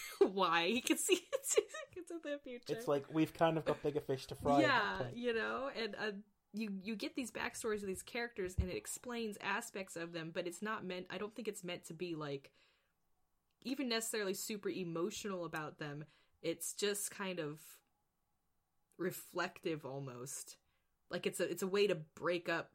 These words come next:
Speaker 1: the body horror. You know what I mean? Like, it, it, I, I like the characters, and there's only one I really particularly, really liked,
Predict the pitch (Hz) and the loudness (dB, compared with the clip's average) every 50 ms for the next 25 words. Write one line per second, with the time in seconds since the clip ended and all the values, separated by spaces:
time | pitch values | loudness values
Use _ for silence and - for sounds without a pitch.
0 | _ - 160 151 143 151 147 160 156 160 156 143 143 151 147 135 127 117 117 123 | _ -4 -4 -2 -2 0 2 2 4 4 2 0 -2 -2 -4 -4 -4 -6 -8 -10
1 | 135 - _ _ _ _ _ _ _ _ _ - 180 196 208 214 220 220 220 220 | -14 -16 _ _ _ _ _ _ _ _ _ -4 -2 0 0 2 0 0 0 0
2 | 220 226 220 214 190 170 170 170 165 165 151 - _ _ - 165 170 - _ _ | 2 0 0 0 0 -2 -2 -2 -2 -6 -6 -8 _ _ -4 -4 -4 -4 _ _
3 | - - - 180 175 170 - _ _ _ _ _ _ _ - - - 185 180 185 | -8 -2 0 0 0 -2 -6 _ _ _ _ _ _ _ -12 -4 -2 0 2 4
4 | 233 285 - - 254 - - 208 175 170 170 - 170 160 156 156 - - 170 165 | 2 2 0 -2 -4 -2 2 2 2 2 0 -2 -4 -4 -2 -4 -6 -6 -6 -6
5 | 160 156 156 160 156 156 - _ _ _ _ - 180 175 214 220 208 190 185 185 | -4 -4 -6 -6 -8 -10 -12 _ _ _ _ -12 -4 -2 0 2 2 2 2 2
6 | 180 175 165 156 170 190 196 180 160 160 - - - - 175 - _ - 151 147 | 2 2 0 0 0 2 4 4 2 2 -2 -10 -8 -8 -8 -6 _ -6 -6 -4
7 | 165 202 254 262 233 175 143 135 123 117 117 - - | -2 -2 0 2 2 0 0 -2 -4 -6 -8 -10 -14